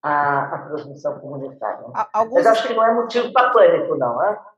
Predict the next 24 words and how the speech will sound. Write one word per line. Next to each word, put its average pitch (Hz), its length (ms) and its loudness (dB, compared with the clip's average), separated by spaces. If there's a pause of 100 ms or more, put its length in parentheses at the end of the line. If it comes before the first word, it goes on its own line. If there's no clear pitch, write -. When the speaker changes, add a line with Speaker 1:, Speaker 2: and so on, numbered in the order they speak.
Speaker 1:
Não 139 100 -4
há 143 140 -2
motivo 165 300 -14
pra 180 120 -4
Speaker 2:
Não 175 60 -12
é 175 40 -8
Speaker 1:
pânico. 180 220 0
Speaker 2:
motivo. 190 300 -8
Alguns 240 380 -4
especialistas 285 720 -8
falam 247 240 0
que 240 80 -8
a 233 40 -4
gente 233 200 -12
deve 220 200 -2
atingir 208 420 -8
o 208 80 -8
pico 208 340 -14
daqui 208 220 -10
umas 208 200 -8
seis 208 280 -8
semanas, 185 580 -4
ou 160 100 -10
seja, 190 380 -8